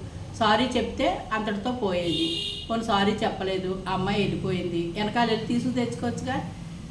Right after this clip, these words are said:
లేకపోతే "రాలేదేంటి నువ్వని" ఫోన్ చేసేయచ్చు కదా.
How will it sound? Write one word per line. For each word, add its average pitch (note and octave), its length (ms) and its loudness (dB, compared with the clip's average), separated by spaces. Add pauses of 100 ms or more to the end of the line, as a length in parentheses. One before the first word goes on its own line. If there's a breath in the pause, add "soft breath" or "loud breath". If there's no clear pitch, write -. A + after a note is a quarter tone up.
లేకపోతే G#3 380 2
"రాలేదేంటి A3+ 640 2
నువ్వని" A3 520 0 (100)
ఫోన్ G#3 300 2 (100)
చేసేయచ్చు G#3 600 0
కదా. A#3+ 240 -2